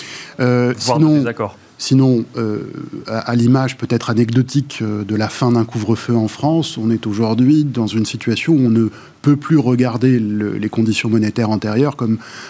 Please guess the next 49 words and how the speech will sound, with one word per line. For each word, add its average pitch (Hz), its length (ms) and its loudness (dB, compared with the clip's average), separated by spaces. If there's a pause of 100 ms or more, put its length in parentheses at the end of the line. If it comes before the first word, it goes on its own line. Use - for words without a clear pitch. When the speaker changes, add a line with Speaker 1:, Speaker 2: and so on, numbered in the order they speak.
(100)
Speaker 1:
devant 123 280 2
prévaloir. 120 600 0
Donc 101 180 -4
forcément, 127 460 2
il 127 40 4
y 120 40 2
a 110 60 0
un 107 100 -2
débat 113 360 0
qui, 113 280 -6
qui - 100 -20
commence 131 480 0 (520)
et 117 100 4
on 113 100 4
attend 113 240 2
cette 131 220 0
normalisation. 120 720 2
Je 95 80 -8
veux 107 80 -2
dire 110 160 -2
par 107 140 -6
là 135 120 -2
que 135 100 -12
la 110 100 -6
Banque 107 200 -4
f-, - 120 -14 (100)
la, 101 240 -10
la, - 160 -12
la, - 180 -12
la 107 120 -8
Banque 101 180 -4
fédérale, 117 420 -2 (460)
et 98 100 -6
c'est - 140 -4
pareil 104 240 -4
pour 104 160 -6
la 98 80 -2
B 95 120 -2
C 110 200 -2
E, 123 120 4 (500)
n'ont 113 200 0
pas 160 240 0
la 139 100 -2
possibilité 107 540 -2
de 113 80 -2
rester 104 420 -2
dans 117 140 -2
cette - 180 -10
position. 95 460 -12